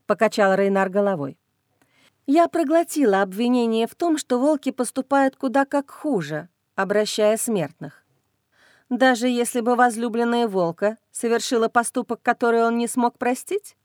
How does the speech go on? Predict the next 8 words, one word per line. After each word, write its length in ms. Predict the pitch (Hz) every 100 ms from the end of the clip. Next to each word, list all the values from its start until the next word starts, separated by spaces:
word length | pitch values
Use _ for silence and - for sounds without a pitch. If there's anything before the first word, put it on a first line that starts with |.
| -
осторожно 580 | 240 - 240 254 247 247
спросила 480 | - 226 - 233
я. 260 | 233 175 135 _ _ _ _ _ _ _ _ -
Рейнар 560 | 185 208 196 226 294 269
внимательно 600 | 240 226 277 285 269 254
смотрел 460 | 247 226 226 226 226
на 120 | 226
меня. 340 | 233 175 139